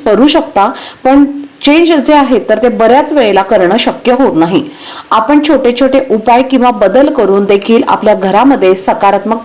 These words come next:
परिणाम याचा अनुभव घेऊ शकतो. तर हे जे बदल किंवा हे जे उपाय आहेत, तर ते स्वयंपाकघरात आपण करणार आहोत. आता बऱ्याच जणांना ते पटतील किंवा पटणार सुद्धा नाहीत, पण या उपायांमुळे कोणालाही नुकसान सुद्धा होणार नाही,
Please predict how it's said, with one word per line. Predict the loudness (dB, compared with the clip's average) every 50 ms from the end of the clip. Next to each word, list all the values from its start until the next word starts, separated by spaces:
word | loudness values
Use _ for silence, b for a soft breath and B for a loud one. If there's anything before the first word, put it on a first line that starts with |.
| -2
परिणाम | -2 0 2 2 2 0 0 -2 B B B B B B B B
याचा | -2 -2 -2 0 -2 -2 -2 0
अनुभव | -2 -2 0 0 2 0
घेऊ | 0 2 2 2 2 2
शकतो. | 0 -2 -4 -6 -4 -2 -2 -2 -2 -6 -12 -20 B B B B B B B B
तर | 0 0
हे | 2 2 2
जे | 2 2 0
बदल | 0 2 0 0 2 2 2 0 0 0
किंवा | 0 2 4 4 2
हे | 2 2 2
जे | 2 0 -2 -2 -2
उपाय | -4 -4 0 0 2 2 2
आहेत, | 0 0 -2 -2 0
तर | -2 -2 0
ते | 0 0
स्वयंपाकघरात | 0 0 0 0 0 0 0 -2 -2 0 0 0 0 0 0
आपण | -2 -2 -2 -2 -2
करणार | 0 0 0 0 0 0 0 0
आहोत. | 0 -2 -2 -6 -6 -8 -14 B B B B B B B B B B B
आता | -2 0 0
बऱ्याच | 0 2 2 2 4 2 2 2
जणांना | 2 2 2 2 2 0 0
ते | 0 -2 -2
पटतील | -2 -2 -4 -4 -2 -2 -2 -2 -2 -2
किंवा | -2 0 0 0
पटणार | 0 0 -2 -2 0 0 0 0
सुद्धा | -2 -2 -6 -6 -4 -2 0
नाहीत, | 2 2 2 0 -2 -2 -4 -4 -10 -16 -6 -2
पण | 0 2 2 2
या | 2 2 2 0 0
उपायांमुळे | -2 -2 0 2 2 2 4 4 4 4 4 4 2 2
कोणालाही | 2 0 0 2 2 2 2 2 2 2 2
नुकसान | 2 2 0 -2 -2 0 2 2 2
सुद्धा | 2 2 0 -2 0 0 2
होणार | 2 2 2 2 0
नाही, | 0 0 0 0 -2